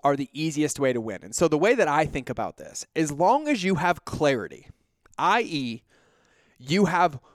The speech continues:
one iteration different than your current life that you want to be different, you have a fuzzy goal. And so the mistake that I made was I'd be like, "Okay, what do I wanna do?" And I'd be like, "I need to have contract type clarity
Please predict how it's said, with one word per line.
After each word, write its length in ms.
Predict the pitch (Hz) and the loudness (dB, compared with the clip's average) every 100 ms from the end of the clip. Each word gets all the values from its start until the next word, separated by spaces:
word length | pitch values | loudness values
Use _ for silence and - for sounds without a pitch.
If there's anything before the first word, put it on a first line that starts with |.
| _ - | _ -10
one 380 | 127 165 226 240 | 0 2 2 2
iteration 560 | 208 208 190 190 185 151 | 2 4 4 2 -2 0
different 340 | 160 - 143 | 0 0 -2
than 140 | 151 127 | -4 -4
your 120 | 131 | -4
current 360 | - 151 143 | 0 0 0
life 320 | 131 135 156 - | 2 2 2 -2
that 100 | 120 | 0
you 140 | 139 | 2
want 240 | 135 131 | 2 -2
to 100 | - | -4
be 100 | 131 | -6
different, 460 | 120 131 127 165 131 | -4 -2 -2 -4 0
you 120 | 139 | 2
have 100 | 131 | 2
a 40 | 123 | 0
fuzzy 320 | - 113 113 | -4 -4 -4
goal. 300 | 104 85 - 143 | -8 -10 -10 -8
And 180 | 143 | -6
so 360 | 135 180 165 156 | 0 2 2 0
the 160 | - 147 | -6 -6
mistake 440 | 160 165 233 277 | -4 -2 0 0
that 100 | 226 | 0
I 160 | 175 170 | 0 0
made 420 | 156 131 123 123 - _ _ _ _ _ | 0 -2 -2 -4 -10 _ _ _ _ _
was 120 | 139 | 2
I'd 80 | 156 | 4
be 80 | 147 | 4
like, 140 | 143 | 2
"Okay, 400 | 156 170 165 131 - | 2 2 2 0 -4
what 200 | 135 170 | 2 4
do 80 | 175 | 4
I 80 | |
wanna 220 | 160 156 139 | 4 0 2
do?" 200 | 143 113 | 2 2
And 140 | 123 | 0
I'd 120 | 139 | 0
be 60 | 139 | 0
like, 140 | 123 | -4
"I 200 | - 156 | 0 0
need 180 | 196 190 | 0 -2
to 80 | 175 | -4
have 480 | 135 139 127 147 - | -2 0 0 -2 -6
contract 800 | - 185 185 202 - 185 165 - | -4 2 2 0 -2 -2 -4 -4
type 320 | 165 147 - | -2 -2 -4
clarity 760 | - 151 151 139 110 73 - | -6 0 2 2 -2 -14 -20